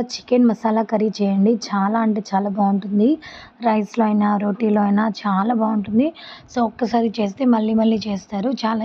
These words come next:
ఈజీ ప్రాసెస్ అన్నమాట. So, ఒకసారి అయితే ట్రై చేసి చూడండి. దీనికోసం ముందుగా ప్యాన్ పెట్టుకొని ఆయిల్ వేసుకోవాలి. So, ఆయిల్‌లో హోల్ గరం మసాలా స్పైసెస్ అనేవి వేసుకోవాలన్నమాట. లవంగా,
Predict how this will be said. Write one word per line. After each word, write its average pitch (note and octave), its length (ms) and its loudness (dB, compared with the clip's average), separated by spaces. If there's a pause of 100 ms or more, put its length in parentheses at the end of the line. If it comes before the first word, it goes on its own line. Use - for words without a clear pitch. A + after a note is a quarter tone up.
ఈజీ A3+ 320 2
ప్రాసెస్ A3+ 440 -4
అన్నమాట. G#3 320 -2 (580)
So, - 160 -8
ఒకసారి G#3+ 340 0
అయితే G#3 160 -2
ట్రై C4 240 0
చేసి A3 220 -4
చూడండి. G#3 300 2
దీనికోసం A#3 500 0
ముందుగా G#3+ 340 2
ప్యాన్ A3+ 280 -2
పెట్టుకొని B3 380 -2
ఆయిల్ A3 260 0
వేసుకోవాలి. G#3+ 480 0 (400)
So, - 140 -10 (100)
ఆయిల్‌లో A#3+ 480 2
హోల్ A#3 280 2
గరం A3+ 220 2
మసాలా G#3+ 340 -2
స్పైసెస్ G#3 500 -6
అనేవి G3+ 460 0
వేసుకోవాలన్నమాట. G3+ 840 -2 (520)
లవంగా, G#3 440 0